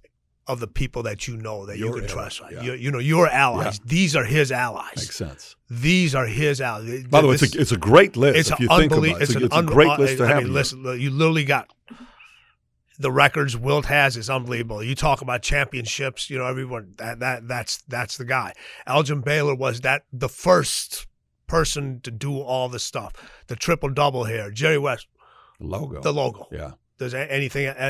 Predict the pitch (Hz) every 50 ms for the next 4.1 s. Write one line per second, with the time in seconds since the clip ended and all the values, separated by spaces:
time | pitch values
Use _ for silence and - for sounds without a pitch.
0 | - 131 131 131 131 - 131 127 131 131 127 120 - - 120 117 104 - 117 110
1 | 117 117 131 - - 117 120 - - 160 - - _ - 127 123 123 - 120 120
2 | 123 120 117 - - 110 107 101 - - 101 101 101 - - 156 131 - - _
3 | - - - _ _ - - 120 120 127 123 117 - - 170 151 139 110 104 98
4 | 90 -